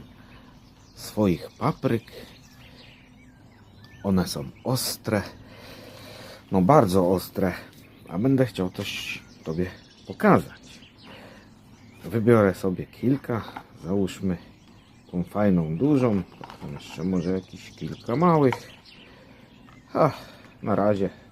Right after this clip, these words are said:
Teraz będę chciał je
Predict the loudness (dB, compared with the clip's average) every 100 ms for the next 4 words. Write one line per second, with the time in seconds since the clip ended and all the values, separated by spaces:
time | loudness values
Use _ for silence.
0 | -16 -14 -14 -20 -20 -20 -20 -20 -20 -20
1 | -20 -20 -20 -20 -20 -20 -20 -20 _ -20
2 | -20 -20 -4 2 2 4 4 4 2 0
3 | 0 2 0